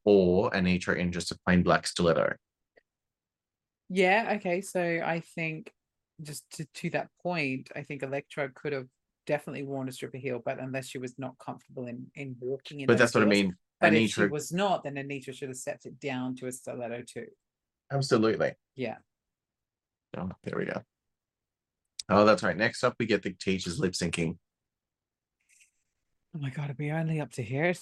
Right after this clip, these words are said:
Speaker 2: We've been doing this for seven hours.
Speaker 1: Look, we haven't had an episode like this in a very long time.
Speaker 2: That's true. We've been actually very good.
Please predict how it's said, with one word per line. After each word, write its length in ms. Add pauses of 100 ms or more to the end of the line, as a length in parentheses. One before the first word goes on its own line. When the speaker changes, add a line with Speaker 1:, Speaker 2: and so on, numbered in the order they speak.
(100)
Speaker 2:
We've 160
been 180
doing 120
this 140
for 80
seven 360
hours. 560 (2750)
Speaker 1:
Look, 280 (180)
we 100
haven't 220
had 140
an 60
episode 340
like 180
this 180
in 60
a 60
very 200
long 220
time. 260 (500)
Speaker 2:
That's 400
true. 220
We've 160
been 220
actually 460
very 380
good. 380